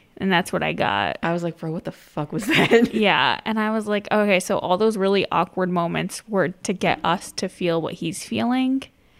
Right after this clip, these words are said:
Speaker 2: Yes.
Speaker 1: But I would
Speaker 2: Which
Speaker 1: s-
Speaker 2: it did work.
Speaker 1: Yeah. Like, I would say it's a horror film just for, like, the fact that it's a little bit, like,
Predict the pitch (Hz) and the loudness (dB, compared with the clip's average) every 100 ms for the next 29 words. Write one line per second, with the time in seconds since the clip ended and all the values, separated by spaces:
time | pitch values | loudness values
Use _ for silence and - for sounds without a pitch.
0 | _ _ 196 208 - - - - - - | _ _ -8 -4 -2 -4 -8 -18 -20 0
1 | 214 - 233 349 415 233 - 233 196 156 | 2 4 2 6 6 6 2 2 2 2
2 | 170 139 139 226 226 208 170 127 202 - | 2 2 0 0 4 4 4 2 -2 0
3 | 233 285 302 - 311 311 302 - 277 277 | 0 0 -2 -2 -2 0 -4 0 2 4
4 | 277 294 277 277 262 208 208 - 208 202 | 2 0 0 2 0 0 -4 -2 0 2
5 | 180 196 - 175 180 190 180 170 - - | 2 -2 -4 -4 -4 -2 -2 -4 -6 -6
6 | 180 185 180 180 185 165 - 175 170 175 | -2 0 0 0 0 0 -2 -2 -4 -4
7 | - | -14